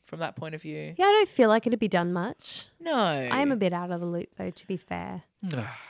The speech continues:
Speaker 2: Uh, number three is Letter to the Governor from Parade.
Speaker 1: Yeah, I saw you put this and I was like, "Yes."
Speaker 2: This is a good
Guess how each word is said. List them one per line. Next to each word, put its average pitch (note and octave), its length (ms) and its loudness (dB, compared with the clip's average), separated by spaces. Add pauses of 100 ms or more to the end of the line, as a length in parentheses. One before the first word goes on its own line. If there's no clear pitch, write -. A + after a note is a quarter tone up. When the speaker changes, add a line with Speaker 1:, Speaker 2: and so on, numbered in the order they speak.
Speaker 2:
Uh, B3+ 240 4
number D#4 260 4
three B3 600 4 (120)
is B3+ 420 0
Letter B3+ 360 4
to - 120 0
the A#3+ 100 2
Governor G#3+ 580 4
from G#3 200 0
Parade. F3+ 400 0 (160)
Speaker 1:
Yeah, D3+ 460 4
I D3 80 -6
saw - 160 0
you A#3+ 140 -2
put D3+ 200 -2
this C#3 180 -2
and B2 80 -2
I A#2+ 60 -2
was B2 120 -4
like, A2+ 140 -10 (180)
"Yes." A#2+ 480 -2
Speaker 2:
This G#3+ 200 4
is B3 140 2
a G#3+ 100 10
good F#3 680 6